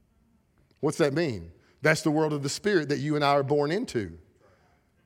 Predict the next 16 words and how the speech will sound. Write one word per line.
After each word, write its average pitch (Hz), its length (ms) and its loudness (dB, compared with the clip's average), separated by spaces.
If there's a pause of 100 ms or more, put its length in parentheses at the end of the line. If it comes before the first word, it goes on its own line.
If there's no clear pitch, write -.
(600)
You 156 80 2
remember 190 200 6
last 160 320 4
week 165 260 2
we, 147 100 2
we 143 280 -2
used 147 320 -6
Peter's 156 360 -2
example 151 640 -2 (360)
of 131 100 0
how 139 140 6
Peter 165 320 0
was 139 160 -2
walking 147 360 2
on 139 160 0
water? 151 400 2